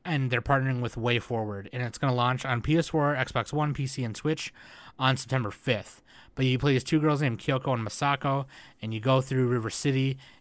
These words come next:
and you gotta rescue your boyfriend, Kunio and Ricky, which, if you've ever played River City Ransom, you know who those two guys are.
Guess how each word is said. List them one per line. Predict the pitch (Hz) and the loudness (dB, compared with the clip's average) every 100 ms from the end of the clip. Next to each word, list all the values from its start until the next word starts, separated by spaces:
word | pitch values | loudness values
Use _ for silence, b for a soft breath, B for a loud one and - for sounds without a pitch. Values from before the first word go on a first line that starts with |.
| _ | _
and | 120 110 107 110 | -2 0 -2 -2
you | 113 | 0
gotta | 117 | 2
rescue | 120 - 131 | 2 0 0
your | 120 | 0
boyfriend, | 113 127 120 98 - _ _ _ _ - b b b | 2 0 -2 -8 -12 _ _ _ _ -20 b b b
Kunio | - 175 160 156 | 2 4 6 4
and | 139 117 | 2 2
Ricky, | 139 113 101 - b b b b - | -2 -2 -8 -10 b b b b -4
which, | 127 - - - - | -2 -2 -4 -6 -6
if | 131 | -6
you've | 135 123 113 - | -2 -2 -2 -2
ever | 123 | -2
played | 131 120 | 0 0
River | 117 113 | 0 -4
City | - 110 | -4 -4
Ransom, | 110 120 107 110 | -2 -2 -4 -6
you | 110 | -4
know | 113 110 | -4 -4
who | 110 | -4
those | 104 | -6
two | - 110 | -6 -6
guys | 107 104 | -6 -6
are. | 104 110 | -10 -12